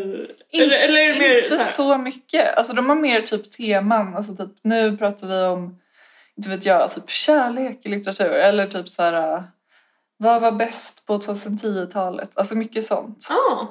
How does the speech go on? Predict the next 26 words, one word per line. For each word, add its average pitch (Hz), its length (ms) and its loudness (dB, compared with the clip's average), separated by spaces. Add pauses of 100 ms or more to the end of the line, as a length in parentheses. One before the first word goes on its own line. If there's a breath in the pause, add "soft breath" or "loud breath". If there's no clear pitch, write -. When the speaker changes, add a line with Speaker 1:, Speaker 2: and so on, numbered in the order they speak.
Speaker 2:
ja, 370 80 -6
men 381 120 2
Speaker 1:
Eh. 208 80 2
Speaker 2:
kul. - 180 2
Ja, 311 320 4
du 226 140 -4
har 339 80 2
ju 320 160 2
rådit 302 420 -2
mig, 190 320 -2
men 240 80 2
jag 262 60 0
har 262 40 0
inte 285 500 4
Speaker 1:
Ja. 247 40 -6
Speaker 2:
lyssnat 262 300 -12
någonting 214 300 -14
på - 100 -20
det. 285 40 -4
Speaker 1:
Nej, 311 80 6
men 277 220 2
alltså, 214 180 -4
det 180 160 -6
är 214 40 -6
så 175 320 -8
bra. 185 300 -2